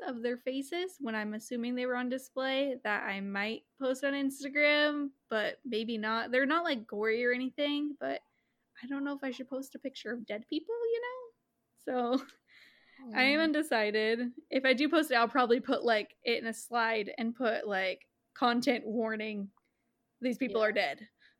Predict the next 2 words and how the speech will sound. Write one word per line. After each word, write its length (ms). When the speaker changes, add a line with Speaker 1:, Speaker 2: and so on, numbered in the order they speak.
Speaker 1:
<laughs> 1400
Beware." 840